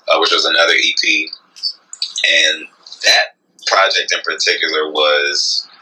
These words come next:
uh, I guess, the body of work where I felt people got a chance to see, okay,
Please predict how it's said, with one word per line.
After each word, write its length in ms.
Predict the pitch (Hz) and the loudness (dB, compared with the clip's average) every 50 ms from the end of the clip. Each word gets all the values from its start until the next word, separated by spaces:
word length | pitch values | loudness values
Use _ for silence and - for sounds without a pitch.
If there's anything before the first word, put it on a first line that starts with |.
| - - | -10 -6
uh, 540 | - - - - - - - - - - - - - - - - - - - - - - - - - - - - - - - - - - - - | -2 -2 0 0 0 -2 -2 -2 -4 -4 -6 -10 -14 -20 -20 -20 -20 -20 -20 -20 -20 -18 -18 -16 -16 -18 -18 -20 -20 -20 -20 -20 -14 -4 -2 0
I 40 | - | 2
guess, 200 | 95 92 92 - | 2 2 0 0
the 100 | 90 - | 0 2
body 300 | - 90 90 90 92 92 90 - | 2 4 4 4 2 0 -2 0
of 60 | - | 0
work 380 | - - 90 - - - - | 2 4 4 2 0 -2 -2
where 140 | - - - | 2 2 4
I 180 | - - - - - - - | 4 4 4 2 2 0 2
felt 340 | - - - - - - _ - - - - - - | 2 2 2 0 -2 -6 _ -20 -20 -20 -12 -6 -2
people 680 | - - 95 - - 90 90 87 85 80 78 71 71 - _ _ _ - - - - - _ _ _ _ - - | 0 0 0 0 0 0 0 0 0 -2 -4 -6 -8 -12 _ _ _ -16 -12 -12 -12 -14 _ _ _ _ -2 0
got 140 | - - - | 2 2 2
a 100 | - - | 2 0
chance 400 | - - - - - - - - | 0 2 2 2 0 0 -2 -2
to 80 | - - | -2 -2
see, 560 | - - - - - - - - - - - - - - - - - - - - _ _ - - _ _ _ - - - - - - - - - - _ - 605 - | 0 0 0 0 2 0 0 -2 -4 -4 -6 -6 -6 -6 -8 -10 -10 -12 -12 -12 _ _ -20 -20 _ _ _ -20 -20 -20 -20 -16 -12 -12 -12 -12 -10 _ 0 0 2
okay, 260 | - 101 90 - | 4 4 2 2